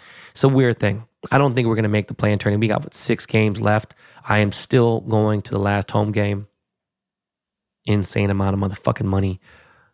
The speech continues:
going on with this game. Just, like, fucking blown away. You know what is crazy is, again, I mean, everyone said this already. We were, like, you know, the, I wanna say the favorite, but I kinda be like, "I don't know," you know, but th-, before the season started,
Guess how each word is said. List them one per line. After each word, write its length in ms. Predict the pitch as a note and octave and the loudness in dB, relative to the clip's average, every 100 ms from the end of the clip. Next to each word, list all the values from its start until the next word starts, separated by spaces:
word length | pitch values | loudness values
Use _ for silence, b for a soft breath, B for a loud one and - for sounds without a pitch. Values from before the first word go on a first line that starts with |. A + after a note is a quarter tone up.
| - | -4
going 240 | G#2+ G2 | 0 2
on 160 | F#2+ F#2+ | 2 0
with 120 | F#2+ | -4
this 140 | A2+ | -8
game. 420 | - G2 F#2+ G2 B2 | 0 0 2 -2 -4
Just, 260 | - - | -4 -2
like, 260 | A#2 - _ _ _ _ _ _ _ | -2 -2 _ _ _ _ _ _ _
fucking 320 | - A2 G2+ | -4 -2 0
blown 200 | G2+ G2 | 2 2
away. 300 | F#2+ F#2+ F#2+ B B B B B B | 2 0 -2 B B B B B B
You 80 | - | 4
know 80 | C#3+ | 6
what 200 | D3 - | 4 2
is 180 | A#2+ G2 | 0 0
crazy 400 | - A#2 A2 A#2 | 2 2 2 0
is, 360 | - G#2 F#2 - _ _ _ _ _ _ _ _ _ _ - | 0 0 -2 -8 _ _ _ _ _ _ _ _ _ _ -2
again, 320 | A2 G2+ F#2+ | 2 2 2
I 80 | - | 2
mean, 140 | G#2 - | 2 2
everyone 320 | B2 B2+ A2 | 2 2 0
said 200 | - F#2+ | 0 -2
this 200 | G2 - | -2 -2
already. 320 | A2 B2+ - | -2 -2 -4
We 120 | A#2 A#2 | 2 2
were, 140 | G#2+ | 2
like, 220 | - - | -2 -2
you 40 | G#2+ | 0
know, 120 | G2 | 0
the, 180 | F#2+ - - B B B B B B B - C#5 B4 - - _ | -2 -6 -8 B B B B B B B -20 -14 -14 -14 -20 _
I 80 | F3 | 0
wanna 180 | A3+ A#3 | 2 2
say 160 | - | 2
the 80 | G#3 | 0
favorite, 360 | - G#3 G3 - | 0 0 0 0
but 120 | C3+ | 0
I 80 | C#3 | 2
kinda 240 | - D3+ | 0 0
be 80 | C#3+ | 2
like, 180 | C3 - | 0 -2
"I 220 | G3 A#3+ | -2 0
don't 160 | F3+ C3 | 2 2
know," 160 | A2 | 4
you 120 | B2 | 2
know, 140 | C3 B2 | 2 0
but 180 | - - | -2 -8
th-, 200 | - - _ G2+ | -12 -12 _ -4
before 300 | F#2+ - B2 | 0 2 2
the 80 | |
season 300 | C#3+ F3+ D#3 | 2 -2 -2
started, 340 | C3 A#2 G#2+ | 0 2 0